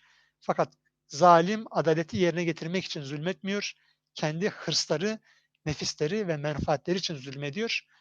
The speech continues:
Fakat aynı hadisede kader adalet ediyor. Tevhid noktasından bakılırsa kaderin adaleti müşahede edilir. Fakat hakka uygun muamele noktasında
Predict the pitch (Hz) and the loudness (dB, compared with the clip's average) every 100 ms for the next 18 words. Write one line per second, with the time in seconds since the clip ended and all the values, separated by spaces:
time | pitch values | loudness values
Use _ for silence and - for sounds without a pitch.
0 | _ - 160 156 - 190 160 131 147 131 | _ -2 0 0 2 2 2 0 -2 0
1 | - 147 196 208 _ _ - 160 147 180 | -2 2 2 0 _ _ 0 2 6 4
2 | - - 165 147 139 175 175 - - 143 | 2 0 0 2 4 2 -2 -12 -8 -6
3 | 180 - - - _ _ _ _ _ _ | -8 -8 -8 -10 _ _ _ _ _ _
4 | _ - 196 214 190 143 156 151 143 147 | _ 2 4 4 -4 -8 -6 -4 -2 -2
5 | 151 143 - 214 240 - _ _ - 165 | -2 -4 -2 -2 -2 -8 _ _ -2 2
6 | 165 165 151 147 - 143 135 165 156 165 | 4 4 2 -2 -2 -6 -2 -2 0 -2
7 | 185 214 - _ _ _ _ - 160 160 | -4 -4 -6 _ _ _ _ -6 -4 -4
8 | - 160 - 190 156 151 147 143 139 143 | 2 0 2 -2 0 -2 -2 -2 -6 -10
9 | 139 147 165 208 | -10 -2 0 0